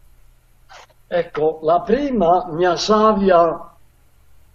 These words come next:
e amorosissima donna, lo pubblicai perché quell'anno di, la, di questa scoperta era il centocinquantenario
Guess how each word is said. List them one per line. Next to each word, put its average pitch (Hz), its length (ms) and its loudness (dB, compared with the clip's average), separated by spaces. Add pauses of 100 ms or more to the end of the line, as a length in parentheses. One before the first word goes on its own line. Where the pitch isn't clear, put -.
e 151 240 -8
amorosissima 185 1120 -2
donna, 208 680 2 (800)
lo 147 140 -2
pubblicai 180 1120 0 (400)
perché 180 360 2
quell'anno 165 960 0
di, 151 240 -10
la, 170 320 0
di 147 120 -8
questa - 340 -6
scoperta 214 580 0
era 165 140 0
il 160 100 -6
centocinquantenario 175 1400 0